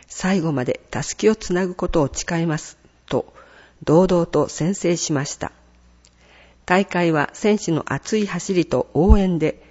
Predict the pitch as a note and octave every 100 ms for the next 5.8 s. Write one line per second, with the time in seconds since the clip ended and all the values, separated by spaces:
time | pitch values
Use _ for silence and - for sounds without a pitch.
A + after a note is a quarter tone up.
0 | _ - C#3 D#3+ G#3 G3 F3 C#3+ - -
1 | _ _ - _ - D#3 G3+ G3 G3 G3
2 | F#3 E3 - A3 A3+ G#3+ E3 D3 F#3 F3+
3 | - - - - G#3 G3 C#3 - - -
4 | - - - D#3+ G#3 G#3+ G#3+ G#3 - D#3+
5 | A2+ B2+ - D#3 E3 D3 - -